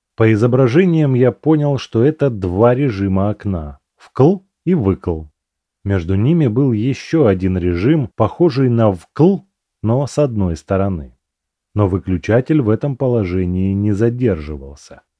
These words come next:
Видимо, эта функция не разблокирована. А вот при режиме выкл замыливание окна пропало, и я, наконец,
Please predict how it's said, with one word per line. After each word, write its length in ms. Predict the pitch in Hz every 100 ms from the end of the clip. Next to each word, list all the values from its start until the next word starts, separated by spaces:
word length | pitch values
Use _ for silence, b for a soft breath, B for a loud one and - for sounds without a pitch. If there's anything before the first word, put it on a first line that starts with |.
| _ _ _ _
Видимо, 500 | 98 104 98 92 85
эта 300 | 82 120 156
функция 800 | 147 - 160 151 - 160 156 143 - -
не 160 | 131 131
разблокирована. 1040 | 117 107 127 113 - 87 73 67 65 64 _ _ _ _ _
А 100 | 104
вот 260 | 104 180 190
при 180 | - 156
режиме 480 | 147 127 156 151 131
выкл 800 | 101 120 202 - 120 92 73 - _
замыливание 1080 | 90 92 98 123 180 139 101 101 98 101 98
окна 340 | - 123 135
пропало, 720 | - 120 110 - 175 160 127
и 180 | 113 107
я, 280 | 101 107 151
наконец, 760 | 127 101 117 107 135 139 -